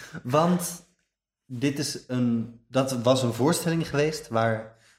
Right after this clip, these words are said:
Club Gewalt geld voor heeft gevraagd. Wat nodig is om het te maken. Bij het Fonds Podiumkunsten,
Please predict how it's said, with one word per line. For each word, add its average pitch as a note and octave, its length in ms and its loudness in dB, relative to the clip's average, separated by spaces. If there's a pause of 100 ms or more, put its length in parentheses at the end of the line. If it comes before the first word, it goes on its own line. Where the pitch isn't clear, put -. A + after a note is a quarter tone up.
Club B2+ 220 0
Gewalt A2 680 0
geld C#3 300 0
voor E3 100 -2
heeft D3 380 -4
gevraagd. - 1000 -6 (500)
Wat A#2 180 2
nodig A#2+ 240 2
is G#2 80 0
om G#2+ 120 0
het G2+ 120 -8
te G2 80 -8
maken. D3 360 0 (440)
Bij A#2+ 380 2
het A#2 240 0
Fonds A#2 280 0
Podiumkunsten, D#3 840 -2